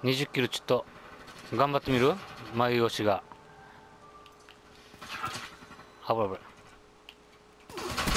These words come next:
うまい。強いな。<clears throat> 新平君にしては。新平にしては、わ-、やるわ、こいつら。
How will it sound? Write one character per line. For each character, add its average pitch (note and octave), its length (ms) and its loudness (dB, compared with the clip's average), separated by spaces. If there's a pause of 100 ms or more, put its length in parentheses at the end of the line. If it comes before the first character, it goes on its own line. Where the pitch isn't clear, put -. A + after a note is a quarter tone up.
(480)
う - 20 4
ま D3 140 6
い。 - 60 -6 (680)
強 A3+ 300 6
い - 20 4
な。 C#3 340 4 (580)
<clears throat> - 500 -6
新 D#3+ 280 2
平 C#3+ 240 4
君 C#3 160 4
に B2+ 80 4
し - 100 -4
て C3 100 4
は。 G#2+ 200 4 (1300)
新 D3+ 360 -2
平 C#3+ 120 6
に C#3 80 4
し - 100 -2
て - 80 2
は、 A2+ 220 6
わ-、 B2+ 180 4
や D3 200 8
る F3 120 4
わ、 C3+ 220 6
こ A#2 120 4
い A2 60 0
つ A2 140 0
ら。 F#2+ 200 4